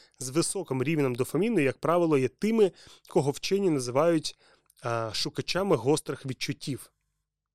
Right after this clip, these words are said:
а психологи — шукачами новизни, наприклад. Їм подобаються нові речі, спонтанність, вони схильність до авантюризму.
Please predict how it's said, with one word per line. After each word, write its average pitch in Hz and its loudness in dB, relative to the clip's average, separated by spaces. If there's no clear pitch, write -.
а 120 -4
психологи — 123 -2
шукачами 139 0
новизни, 120 -2
наприклад. - -20
Їм 196 -2
подобаються 156 4
нові 135 0
речі, 131 -2
спонтанність, 143 0
вони 160 2
схильність 156 -2
до 135 2
авантюризму. 151 2